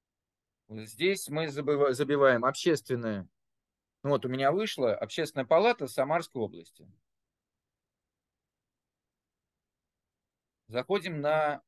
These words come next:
официальный сайт. Наш коллега здесь, а, к сожалению, ушёл, очень хороший человек, но это уже немножко сейчас другая. И вот здесь вот в правом углу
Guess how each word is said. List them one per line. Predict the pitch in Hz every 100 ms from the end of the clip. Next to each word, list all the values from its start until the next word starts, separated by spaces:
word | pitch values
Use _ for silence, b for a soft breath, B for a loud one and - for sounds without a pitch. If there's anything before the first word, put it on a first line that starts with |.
| -
официальный | 117 131 - 151 147 135
сайт. | - 110 90 - _ _ _ _ _
Наш | 104 107
коллега | - 135 170 151
здесь, | 127 131 127 - _ _ _ _ _
а, | 110 110 107 107 101
к |
сожалению, | 127 117 120 120 113 110
ушёл, | - 117
очень | 107 98 110 101 92 - _ _ _
хороший | 113 113 104 104
человек, | - 113 120 156 - 113
но | 127 120 _ _ _ _ _ _ _ _ _ _ 104
это | 120
уже | 110 107
немножко | 107 104 101 - 98
сейчас | - 101 - _ _ _ _
другая. | 113 113 113 107
И |
вот | 147
здесь | 147 180 -
вот | 110
в | _
правом | 143 147 123
углу | 127 143 185